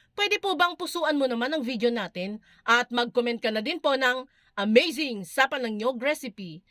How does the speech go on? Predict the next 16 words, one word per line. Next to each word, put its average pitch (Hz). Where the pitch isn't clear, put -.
Maraming 202
salamat 180
po! 247
Matapos 392
nating 320
mahalo 285
ng 269
maigi 277
itong 247
mixture 247
natin, 254
ay 392
isasalin 381
na 349
natin 320
ito 320